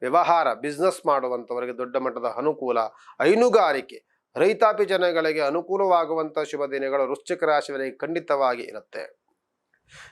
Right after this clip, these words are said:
ಇನ್ನು ಧನುಸು ರಾಶಿಯವರಿಗೂ ಸಹ, ಧನುಸು ರಾಶಿಯವರಿಗೆ ಮನಸ್ಸು ಬಹಳವಾದಂಥ ಪ್ರಶಾಂತತೆಯಿಂದ ಇರುತ್ತೆ. ಏನನ್ ಬಂದ್ರೂ ಸಹ ನಾನು ಅದನ್ನ ಎದುರಿಸ್ತೀನಿ ಎನ್ನುವಂತಹ ಧೈರ್ಯ ನಿಮ್ಮನ್ನ ಬಹಳವಾಗಿ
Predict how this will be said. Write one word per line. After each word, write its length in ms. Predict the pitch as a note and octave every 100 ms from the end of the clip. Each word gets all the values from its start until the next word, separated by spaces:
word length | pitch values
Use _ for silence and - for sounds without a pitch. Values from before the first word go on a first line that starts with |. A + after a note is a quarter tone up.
| -
ಇನ್ನು 260 | A#3 A#3
ಧನುಸು 340 | E3+ G#3+ C4 C4+
ರಾಶಿಯವರಿಗೂ 600 | C4+ A#3+ - D#3 C#3 C3
ಸಹ, 360 | A#2 - - _ _ _ _ _ _ _ _ _ -
ಧನುಸು 360 | F3 A#3 -
ರಾಶಿಯವರಿಗೆ 880 | B3+ B3 - F#3+ D#3 C3 A2+ G2+ _ _ _ _ _ _
ಮನಸ್ಸು 420 | C3+ F3+ A3+ A#3
ಬಹಳವಾದಂಥ 800 | F#3 E3 F3 G3 G3 F#3+ F#3+ F#3+
ಪ್ರಶಾಂತತೆಯಿಂದ 1120 | F#3 D#3 D#3 F#3 G3+ G#3 G3 G3+ F#3+ F3+ E3
ಇರುತ್ತೆ. 500 | C#3 B2 - C3+ - _ _ _ _ _ _ _ _
ಏನನ್ 320 | D3 G3+ A#3 G#3
ಬಂದ್ರೂ 340 | A3 A3 A#3+
ಸಹ 240 | A3+ G3+
ನಾನು 220 | G#3 G3+ G3+
ಅದನ್ನ 200 | F#3+ F#3+
ಎದುರಿಸ್ತೀನಿ 640 | D3+ D#3 G#3 - A3 G#3
ಎನ್ನುವಂತಹ 800 | G#3 G3 F#3+ F3 F3+ E3+ E3 -
ಧೈರ್ಯ 300 | E3+ A3 G#3+
ನಿಮ್ಮನ್ನ 360 | F#3 E3+ D#3+ D3 C3 A#2+ - _ _
ಬಹಳವಾಗಿ 800 | B2 C#3 F#3 G3 F#3+ F3+ D#3+ C#3+